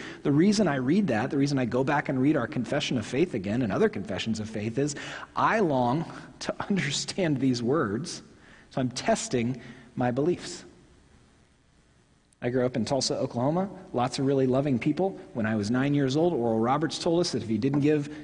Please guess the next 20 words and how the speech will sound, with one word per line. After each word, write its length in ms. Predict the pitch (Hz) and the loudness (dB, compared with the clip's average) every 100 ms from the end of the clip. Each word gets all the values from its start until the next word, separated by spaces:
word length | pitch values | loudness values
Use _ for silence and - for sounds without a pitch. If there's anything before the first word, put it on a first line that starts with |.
| - - - - - | -18 -20 -20 -20 -4
if 120 | 120 | 0
he 100 | 151 | 4
didn't 200 | 156 143 | 4 4
receive 360 | 117 - 170 160 | 0 2 4 4
a 60 | |
certain 220 | 127 170 143 | 2 0 0
amount 160 | 123 | 2
of 60 | 107 | 2
money 300 | 127 165 190 | 2 2 2
for 240 | 180 185 | 2 2
his 140 | 247 226 | 2 2
cancer 320 | 269 233 160 | 0 2 0
center, 340 | - 131 151 - - - - - | 0 0 0 -4 -16 -20 -20 -6
he 140 | - | 0
was, 140 | 135 156 | 2 2
God 220 | 135 127 | 2 2
was 120 | 143 | 2
gonna 140 | 170 165 | 2 0
kill 200 | 247 - | 0 0
him. 140 | 139 | -4